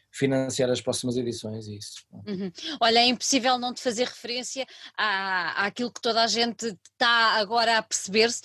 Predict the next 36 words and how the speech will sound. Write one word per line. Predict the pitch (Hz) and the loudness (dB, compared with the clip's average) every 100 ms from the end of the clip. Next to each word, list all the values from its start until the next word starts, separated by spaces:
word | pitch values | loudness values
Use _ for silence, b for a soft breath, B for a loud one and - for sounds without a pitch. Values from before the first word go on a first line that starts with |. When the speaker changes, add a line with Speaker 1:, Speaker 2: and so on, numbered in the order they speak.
| B B | B B
Speaker 2:
Nós | 214 208 | 2 4
já | 220 | 4
nos | 220 | 2
tínhamos | 233 226 214 | 2 0 0
apercebido | 208 - - 208 208 | -2 -4 -4 -2 2
há | |
algum | 208 202 214 | 2 0 -2
tempo, | 226 226 220 - B B | 2 0 0 -14 B B
que | 240 | 0
é | |
o | 226 | 0
tal | 262 247 | 2 0
renascimento | 214 247 - 247 240 - | 0 -4 -2 -4 -4 -6
da | 226 | -6
cassete | 233 226 - 220 - - B B | -4 -4 -2 -2 -2 -8 B B
e, | 208 214 214 220 214 - 202 | -8 -4 -4 -4 -8 -10 -12
e | 170 | -12
que, | - 196 | -16 -16
que | - 202 | -12 -12
o | |
pessoal | - 233 220 | -8 -2 -2
do | 208 | -2
metal | 208 - 220 | -6 -4 -4
tem | 233 226 | -4 -8
sido | - 240 214 214 | -8 -8 -6 -6
o, | 214 - - 262 | -6 -10 -12 -6
um | 277 | -4
dos | 247 226 | -4 -4
grandes | 233 247 - | -2 -2 -2
causadores, | 208 226 196 208 220 - - B B | -4 -2 -2 -2 -2 -2 -6 B B
porque | 240 208 | -12 -10
sempre | - 240 - | -6 -6 -4
foram | 247 247 | -4 -4
fãs | 240 233 220 | -6 -6 -4
da | 226 | -6
cassete. | 226 220 208 | -6 -4 -8